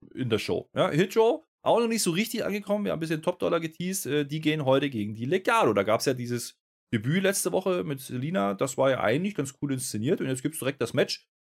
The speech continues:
Hit Row, äh, steht im Ring. Aber wir kriegen zwischendurch erstmal noch einen Clip eingespielt von den Wikingern. Ja, von den, äh, Viking Raiders. Die grillen. Also die machen Lagerfeuer. Keine Ahnung, was da los ist. Äh, da redet wieder eine Frauenstimme. Also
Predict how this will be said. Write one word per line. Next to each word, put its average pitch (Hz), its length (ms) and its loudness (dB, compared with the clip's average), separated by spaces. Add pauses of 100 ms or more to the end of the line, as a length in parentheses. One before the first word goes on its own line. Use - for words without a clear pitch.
(100)
Hit 190 140 2
Row, 233 340 4
äh, 165 300 2
steht 160 320 2
im 143 140 4
Ring. 101 240 2
Aber 175 360 4
wir 202 80 2
kriegen 170 220 -4
zwischendurch 220 440 -4
erstmal 180 440 2
noch 202 240 0
einen 180 100 -8
Clip 190 220 -2
eingespielt 165 840 0
von 117 220 2
den 208 220 0
Wikingern. 139 580 4 (100)
Ja, 208 280 4
von 185 260 0
den, 190 220 0
äh, 175 160 2
Viking 180 280 2
Raiders. 104 380 4 (460)
Die 143 200 -2
grillen. 131 540 2
Also 110 140 0
die 120 80 -2
machen 135 200 0
Lagerfeuer. 92 560 2
Keine 123 220 2
Ahnung, 104 180 4
was 98 100 2
da 92 80 0
los 92 200 -2
ist. - 180 -8 (160)
Äh, 117 280 6
da 123 80 2
redet 127 320 2
wieder 139 420 2 (100)
eine 143 120 2
Frauenstimme. 90 580 -2 (160)
Also 101 240 -2